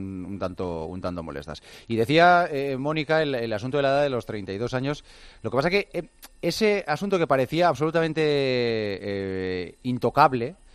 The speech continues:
se modificó un tanto con la llegada de Felipe,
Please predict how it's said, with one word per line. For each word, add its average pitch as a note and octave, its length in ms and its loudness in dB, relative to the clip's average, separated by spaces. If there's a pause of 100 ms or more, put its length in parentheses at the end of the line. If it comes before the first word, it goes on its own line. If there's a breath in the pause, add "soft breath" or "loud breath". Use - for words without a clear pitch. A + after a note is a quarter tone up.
(580 soft breath)
se A2 1000 -2
modificó A2 420 -2
un C#3 80 0
tanto D3+ 200 2
con E3+ 60 0
la C#3+ 80 4
llegada B2 220 2
de C#3+ 60 0
Felipe, A2 440 -8